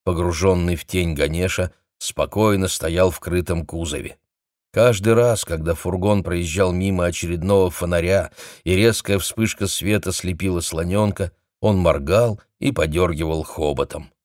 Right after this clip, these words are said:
Через полчаса Чопра прибыл к дому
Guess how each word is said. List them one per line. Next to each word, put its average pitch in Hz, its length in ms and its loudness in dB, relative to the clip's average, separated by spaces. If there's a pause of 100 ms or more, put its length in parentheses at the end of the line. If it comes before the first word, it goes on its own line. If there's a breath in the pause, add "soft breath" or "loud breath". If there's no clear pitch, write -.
(720)
Через 92 320 -2
полчаса 110 760 4 (420)
Чопра 104 460 2
прибыл 98 420 2
к 80 80 -4
дому 101 400 2